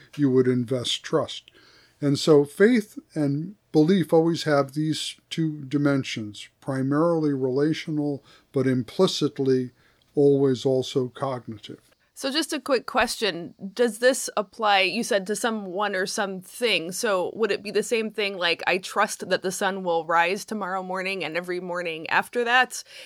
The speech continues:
Speaker 2: And then, you know, if I'm, um, uh, if I'm a, an ancient Greek, I'm saying because Phoebus will rise with his chariot and fiery horses and, and haul the sun across the sky. And if I'm a modern person, I'll say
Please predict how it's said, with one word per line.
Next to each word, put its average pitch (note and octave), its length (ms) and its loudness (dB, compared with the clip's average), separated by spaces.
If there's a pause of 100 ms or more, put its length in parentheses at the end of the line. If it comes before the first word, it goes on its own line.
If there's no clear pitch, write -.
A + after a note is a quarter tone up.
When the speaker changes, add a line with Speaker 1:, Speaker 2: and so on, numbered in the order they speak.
(120)
Speaker 2:
And G#3+ 180 0
then, F#3+ 440 0
you G3+ 120 -2
know, F3 200 2
if F#3 220 -2
I'm, F3 300 -2
um, D3 380 -4 (920)
uh, F3 240 2
if C3+ 240 -2
I'm F#3 200 4
a, D#3+ 200 2
an F3 160 -2
ancient G3+ 500 -4
Greek, F#3+ 280 -2
I'm F3+ 140 -2
saying F3+ 400 -4
because F3 600 -6
Phoebus F#3+ 540 -2
will F3 260 0
rise E3+ 400 2
with E3+ 220 -4
his E3 240 -4
chariot F3 540 2
and D#3 360 -4 (320)
fiery F#3 460 0
horses G3+ 420 -2
and, E3 360 -8
and E3+ 140 -6
haul F3+ 280 2
the F3 100 -4
sun G3 200 -2
across F#3 360 0
the F#3 80 -8
sky. F3+ 360 2
And E3 160 0
if E3 120 -6
I'm E3+ 140 -2
a E3 60 -4
modern F3+ 380 -2
person, F#3 280 -8
I'll E3+ 100 -6
say E3+ 340 -2